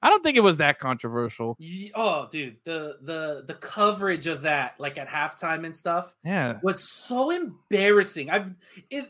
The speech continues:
Speaker 2: the, in the N F L, everyone is pissed off because letter, no one follows letter of the law ever.
Speaker 1: Yeah.
Speaker 2: It's always just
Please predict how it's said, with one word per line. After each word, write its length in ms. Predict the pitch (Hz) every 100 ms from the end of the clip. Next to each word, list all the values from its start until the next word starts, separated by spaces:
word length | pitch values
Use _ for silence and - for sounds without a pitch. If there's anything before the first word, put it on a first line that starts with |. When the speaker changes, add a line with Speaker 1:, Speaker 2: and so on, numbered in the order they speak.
| _ _
Speaker 2:
the, 240 | 196 269 285
in 80 |
the 80 | 339 -
N 120 | 311
F 220 | 403 403 320
L, 480 | 302 254 185 160 _ -
everyone 640 | 240 240 294 285 294 269 _ _ -
is 160 | 202
pissed 360 | - 247 254 -
off 260 | 214 175 -
because 400 | 202 208 170 143 - _ _ _ _
letter, 460 | 175 180 208 214 226 185
no 180 | 214
one 180 | 226 233
follows 460 | 220 214 208 196 170
letter 280 | 170 165 165
of 80 | 147
the 60 |
law 220 | 139 113 - _ _
ever. 200 | 165 139
Speaker 1:
Yeah. 200 | 139 110 - _ _
Speaker 2:
It's 160 | 196 208
always 300 | 233 269 -
just 300 | 254 247